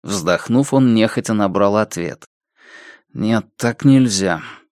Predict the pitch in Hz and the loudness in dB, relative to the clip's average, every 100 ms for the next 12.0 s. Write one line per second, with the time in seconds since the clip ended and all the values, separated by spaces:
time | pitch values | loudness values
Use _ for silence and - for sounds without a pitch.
0 | _ _ _ _ - 101 87 - 117 120 | _ _ _ _ -4 -2 -2 0 0 0
1 | - - 127 - 104 - 110 110 - 87 | -2 0 -2 0 -2 0 2 0 -2 -8
2 | 76 - _ _ - - - _ 226 226 | -10 -16 _ _ -20 -20 -20 _ 4 6
3 | 220 196 208 156 113 90 - - _ _ | 6 4 4 2 0 -8 -14 -20 _ _
4 | - 226 233 247 202 143 - - - - | -8 -4 0 2 2 -2 -6 -8 -12 -20
5 | _ _ _ _ _ _ _ _ _ _ | _ _ _ _ _ _ _ _ _ _
6 | _ _ 104 98 95 90 85 117 135 131 | _ _ -6 -2 0 0 0 2 2 4
7 | 131 123 123 123 117 101 _ _ _ _ | 4 4 2 2 -4 -6 _ _ _ _
8 | 95 92 123 147 139 143 131 - - 98 | -10 0 2 4 2 0 -2 -2 -2 -2
9 | - 117 120 - - - - _ _ _ | -2 -4 -4 -8 -10 -8 -12 _ _ _
10 | - 82 - - 101 123 131 - - 113 | -4 -4 -4 -6 -4 -4 -4 -2 -2 0
11 | 123 123 104 98 92 92 - - - | 0 0 -2 -2 -2 -2 -4 -6 -12